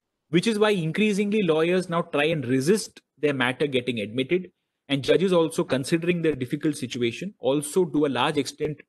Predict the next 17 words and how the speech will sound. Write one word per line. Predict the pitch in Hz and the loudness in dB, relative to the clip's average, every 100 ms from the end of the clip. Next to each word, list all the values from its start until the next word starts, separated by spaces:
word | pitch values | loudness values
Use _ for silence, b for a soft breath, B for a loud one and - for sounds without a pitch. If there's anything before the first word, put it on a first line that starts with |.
| 123 | -8
do | 143 185 | -2 -2
try | 185 139 | 0 -2
and | 131 131 123 | 0 -4 -4
list | 135 - - | -4 -4 -8
matters | 120 113 147 170 - | -8 -4 -4 -4 -10
in | 131 117 | -10 -8
advanced | 113 120 135 135 | -6 -2 -2 -2
lists | 143 139 | -6 -6
on | - 117 | -8 -6
another | 120 139 151 | -2 2 0
day | 120 120 180 _ _ | 0 -6 -8 _ _
and | 139 135 | -8 -4
try | 127 | -2
and | 120 135 | 0 -2
dispose | 120 120 - 110 - | -4 -8 -6 -6 -6
them | 98 | -14
of. | 101 | -14